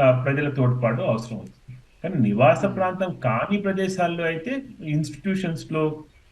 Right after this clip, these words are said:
Speaker 1: ఆ, హాస్పిటల్స్‌లో, స్కూల్స్‌లో, కాలేజెస్‌లో, లేకపోతే పెద్ద ఫ్యాక్టరీస్‌లో,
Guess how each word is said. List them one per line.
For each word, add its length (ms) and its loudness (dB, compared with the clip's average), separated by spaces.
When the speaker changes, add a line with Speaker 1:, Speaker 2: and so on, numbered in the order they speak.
Speaker 1:
ఆ, 80 6
హాస్పిటల్స్‌లో, 880 2
స్కూల్స్‌లో, 640 -2
కాలేజెస్‌లో, 960 2
లేకపోతే 400 -2
పెద్ద 340 -2
ఫ్యాక్టరీస్‌లో, 880 2